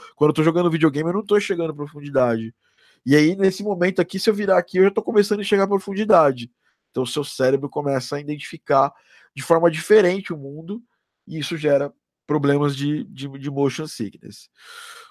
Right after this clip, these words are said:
A realidade é que na produção de áudio pra dis-, pra dispositivos de realidade virtual, a gente tem dois, ah,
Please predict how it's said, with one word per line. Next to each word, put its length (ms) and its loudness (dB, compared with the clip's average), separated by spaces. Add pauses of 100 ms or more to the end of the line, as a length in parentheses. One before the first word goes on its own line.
(640)
A 60 4
realidade 500 6
é 20 -14
que 120 -2
na 100 6
produção 560 2
de 140 2
áudio 320 4
pra 260 0
dis-, 320 -12
pra 160 -2
dispositivos 760 -12
de 520 -8
realidade 480 -4
virtual, 460 0
a 40 2
gente 160 -10
tem 160 -12
dois, 440 0 (540)
ah, 460 2